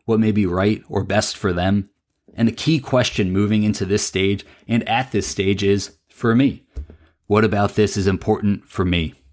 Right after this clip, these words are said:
What does this say for me?" Independence, interdependence asks the question, "What is most meaningful?"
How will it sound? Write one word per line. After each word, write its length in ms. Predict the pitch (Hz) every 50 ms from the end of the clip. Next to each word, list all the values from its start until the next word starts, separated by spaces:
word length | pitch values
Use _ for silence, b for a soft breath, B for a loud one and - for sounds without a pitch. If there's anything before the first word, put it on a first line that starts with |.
| _ _ _ _ _ _
What 200 | - 95 92 -
does 180 | 104 98 87
this 180 | - 101 92 -
say 440 | - - - 95 95 92 87 - _ _ _ _ _ _ _ _ _
for 200 | - - - 98
me?" 280 | 90 87 82 80 - - _ _ _ _ _ _ _ _ _ _ _ _ _ _ _ _ _ _ _ _ _ _ _ _ _ _ _ _ _ -
Independence, 720 | 113 123 131 127 - 117 117 113 117 123 123 117 110 -
interdependence 920 | - 113 110 - - 117 117 113 107 - 110 110 113 113 117 110 107 - - -
asks 280 | - 107 110 110 - -
the 120 | - 110
question, 560 | - - 110 107 104 - - 120 110 107 104 B B B B B
"What 160 | B 107 120
is 140 | 127 117 98
most 240 | 98 117 120 113 -
meaningful?" 640 | 98 101 113 127 127 101 87 - 80 78 78 -